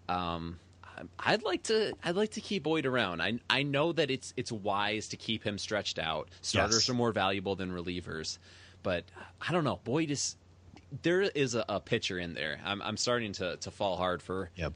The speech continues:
Speaker 1: for Boyd.
Speaker 2: Boyd was great. I mean, if Green doesn't come back from this blister thing, he can come back up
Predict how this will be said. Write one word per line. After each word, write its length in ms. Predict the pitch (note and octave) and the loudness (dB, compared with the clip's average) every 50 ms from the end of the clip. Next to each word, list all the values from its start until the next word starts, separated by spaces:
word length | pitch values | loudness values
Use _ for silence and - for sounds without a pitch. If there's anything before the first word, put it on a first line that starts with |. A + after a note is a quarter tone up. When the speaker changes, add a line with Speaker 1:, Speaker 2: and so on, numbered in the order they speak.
| - - | -4 -4
Speaker 1:
for 120 | A2+ F#2 | -4 -2
Boyd. 340 | D2 D#2 D2+ C#2 A#1+ E2 - - - - - - - - - - - - | -2 -2 -2 -2 -2 -4 -6 -10 -18 -18 -16 -16 -14 -14 -12 -12 4 6
Speaker 2:
Boyd 220 | - B2 C#3 D#3+ | 8 8 8 8
was 140 | D#3 A2+ - | 6 4 2
great. 380 | - - G2+ G2 G2 F#2 - - _ - - | 0 2 2 4 4 2 2 -2 _ -2 2
I 80 | - C3 | 6 6
mean, 260 | B2+ A#2+ A2+ G#2+ G2+ - - | 8 8 8 6 4 2 4
if 240 | A#2+ A#2+ A2 - - - | 4 4 4 4 0 -2
Green 360 | - A#2 B2 C3+ D3 D#3 D#3+ | 4 6 8 8 10 8 8
doesn't 300 | D#3 D3 B2+ D3+ C#3 A#2+ | 8 8 6 6 4 4
come 240 | - - A#2 G#2+ G2 | 4 6 8 8 8
back 320 | G#2 F#2+ F#2+ G2 F#2+ - | 8 8 8 6 4 2
from 260 | - - G2 F2+ F2+ | 2 6 6 8 8
this 160 | F2+ F2 - - | 8 6 4 4
blister 400 | - F#2 F#2 F2+ - - F2+ E2 | 6 6 6 6 6 4 2 2
thing, 440 | - - E2+ D#2+ D#2 D2+ D2+ D#2+ - - - - - - | 4 4 6 6 6 6 4 2 -2 -6 -8 -8 -8 -4
he 220 | - - - C3 | 2 4 6 6
can 420 | A#2 - - - B2+ A#2+ B2+ C3+ C3+ | 6 6 6 8 8 8 8 8 6
come 220 | - - B2 A2+ G#2+ | 6 6 6 8 8
back 280 | G#2+ G2+ G2 G2+ G#2 | 8 6 6 4 4
up 260 | F#2+ F#2 F2+ - - | 6 6 6 4 4